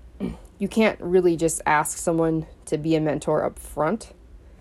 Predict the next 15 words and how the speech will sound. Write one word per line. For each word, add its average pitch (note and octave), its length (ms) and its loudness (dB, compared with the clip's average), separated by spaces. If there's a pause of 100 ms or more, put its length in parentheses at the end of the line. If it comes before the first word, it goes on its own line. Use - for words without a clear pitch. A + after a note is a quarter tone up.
(360)
That's E3 460 2
just F#3 260 -4
too G3 100 0
much F3+ 220 2
of D#3+ 80 2
an D3+ 80 -2
ask D3+ 320 -2
of F3 80 -6
someone E3 320 -2
that D3+ 140 -2
doesn't D3+ 280 -2
know D3+ 420 2 (480)
what - 180 0
you're D3+ 140 2
about. D3 420 2